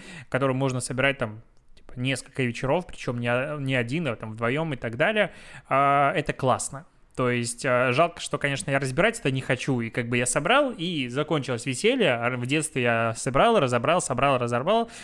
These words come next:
Намного прикольнее. Но Лего — это классная вещь для взрослых. То есть, э, купить, помедитировать, под бокальчик вина, они так это и позиционируют, а, как медица-,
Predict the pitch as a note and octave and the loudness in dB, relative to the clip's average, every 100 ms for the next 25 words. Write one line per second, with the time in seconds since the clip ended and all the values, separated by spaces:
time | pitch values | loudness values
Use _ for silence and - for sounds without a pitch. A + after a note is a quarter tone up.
0 | D#3+ D3+ D3 C#3 C3+ C#3+ D#3 B2 A2+ A#2+ | -8 -2 0 2 2 2 2 2 0 -4
1 | C3+ E3+ F#3 C#3 - _ _ _ _ _ | -2 2 2 0 -4 _ _ _ _ _
2 | - - C#3 D#3+ D#3 C#3+ B2 C#3+ B2+ - | -12 -2 2 2 4 2 0 0 0 0
3 | B2+ B2+ A3+ - - - D3 - B2+ C3 | -2 0 -2 -4 -12 -14 -12 -8 0 0
4 | B2 A#2 G#2+ - A2+ - - B2+ A#2+ A#2 | 2 0 -2 -6 -10 -8 -2 0 0 -4
5 | - B2 - B2+ C3+ F#3 - - - B2+ | -6 -4 -4 -2 -2 -2 -8 -8 -4 -2
6 | B2+ B2 - B2+ B2+ D#3 F3 - C3 B2+ | -2 -4 -2 0 2 2 0 -2 -2 -2
7 | A#2+ B2 C#3+ B2+ C3+ B2 C3 B2+ D3 B2+ | 0 -2 -2 -2 -6 -4 -2 0 0 0
8 | C3 - B2 - B2 A#2+ - A#2 A#2 C3 | -2 -2 -4 2 0 0 -2 0 0 0
9 | F3+ - - - C3 B2 A#2+ C3 - C3+ | -2 -4 -14 -10 0 0 0 -4 -4 -4
10 | C3 B2+ D#3 F3 | -4 0 0 0